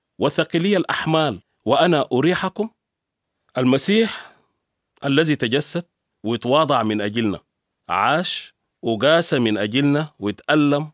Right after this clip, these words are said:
وصلبه من أجلنا ويتحمل العذاب عشان يدينا نحن السعادة ويمتعنا بيه. يا الزول اللي قاعد يقول إنه المسيح جاء عشان يعذبنا،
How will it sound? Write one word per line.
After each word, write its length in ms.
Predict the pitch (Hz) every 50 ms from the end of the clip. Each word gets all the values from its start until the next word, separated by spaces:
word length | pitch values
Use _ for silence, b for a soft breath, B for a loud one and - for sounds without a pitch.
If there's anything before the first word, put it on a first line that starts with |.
| _ _ _ _ -
وصلبه 480 | 117 127 - 151 135 131 131 127 147 147
من 160 | 131 117 98
أجلنا 400 | 98 107 107 113 107 95 78 - _ _ _ _ _ -
ويتحمل 480 | 139 151 - - 220 226 214 180 156
العذاب 540 | 139 120 98 107 117 110 139 156 160 156 151 - _ _ _ _ -
عشان 300 | 113 123 - 135 127 123
يدينا 460 | 123 113 104 131 160 165 151 127 117
نحن 240 | 123 143 - - 135
السعادة 640 | 113 - - 123 101 95 120 135 135 113 107 85 - _ _ _ _ _ -
ويمتعنا 680 | 113 123 120 123 123 - _ - 170 143 131 117 107
بيه. 320 | 101 113 113 110 90 85 - _ _ _ _ _ _ _ _ _ _ _ _ _ _ _ _ _ _ _ _ _ _
يا 140 | 113 127 139
الزول 380 | 139 117 113 135 180 196 185 165
اللي 120 | 127 110
قاعد 260 | 113 139 143 135 120
يقول 440 | 107 104 95 107 120 131 127 127 131 - _ _ _ _ _ _ _ _ - 170
إنه 200 | 180 190 170 139
المسيح 760 | 117 107 104 104 - - 135 135 131 135 120 - - - - - -
جاء 240 | 95 101 135 156 165
عشان 440 | 135 107 110 - - 113 104 101
يعذبنا، 680 | 101 98 87 95 98 95 92 104 123 120 110 104 87 -